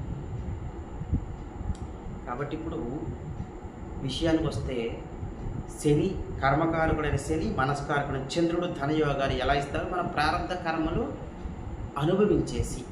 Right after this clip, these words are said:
అన్న అంశాలు ఒక్కొక్కటి ఇప్పుడు మనం తెలుసుకుందాం. ముఖ్యంగా ఇక్కడ శని, చంద్రుడు రెండు చెప్తున్నానండి.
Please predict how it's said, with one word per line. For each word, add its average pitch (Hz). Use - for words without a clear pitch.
అన్న 135
అంశాలు 123
ఒక్కొక్కటి 139
ఇప్పుడు -
మనం 139
తెలుసుకుందాం. 123
ముఖ్యంగా 165
ఇక్కడ 135
శని, 202
చంద్రుడు 151
రెండు 151
చెప్తున్నానండి. 156